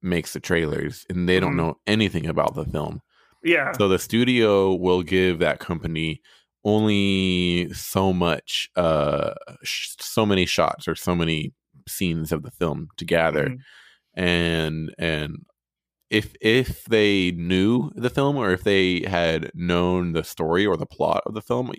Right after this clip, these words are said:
Speaker 1: I can, I can agree with you. How can it
Speaker 2: Mm-hmm.
Speaker 1: would, how it would be hard not to reveal, but given that, uh, they're only given so,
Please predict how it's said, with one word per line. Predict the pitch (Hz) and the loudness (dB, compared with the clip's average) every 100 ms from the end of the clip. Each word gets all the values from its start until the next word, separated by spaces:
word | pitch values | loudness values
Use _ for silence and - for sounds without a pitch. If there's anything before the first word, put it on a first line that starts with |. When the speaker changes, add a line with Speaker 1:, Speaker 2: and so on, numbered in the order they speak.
| - | -4
Speaker 1:
I | 87 | -4
can, | 87 87 78 - - - _ _ _ | -2 -4 -6 -12 -20 -20 _ _ _
I | - | -4
can | 92 95 | -2 0
agree | 80 71 80 | -2 -2 -2
with | - | 0
you. | 113 123 127 - _ | 2 2 0 -8 _
How | - 95 | -2 0
can | - 92 | 2 2
it | 85 | 2
Speaker 2:
Mm-hmm. | |
Speaker 1:
would, | 87 85 92 | 2 0 0
how | 90 85 | 2 4
it | 82 | 2
would | 82 82 | 0 -2
be | 85 85 78 | 0 0 0
hard | 73 82 85 | -2 0 -2
not | 80 80 78 - | -2 -4 -4 -6
to | - | -4
reveal, | 101 98 110 107 | -2 -2 0 0
but | 104 87 78 73 - _ _ _ _ _ _ _ - _ _ _ | 0 0 0 0 -8 _ _ _ _ _ _ _ -20 _ _ _
given | - 101 95 87 85 | 0 2 4 2 0
that, | 82 82 80 80 - | 0 2 2 -2 -4
uh, | 82 78 78 | 0 2 2
they're | 85 85 | 2 2
only | 85 85 82 78 78 | 2 0 -2 -4 -4
given | - 107 90 76 73 - _ _ _ _ - | 0 0 0 -4 -6 -12 _ _ _ _ -18
so, | - 92 85 | -4 -2 -2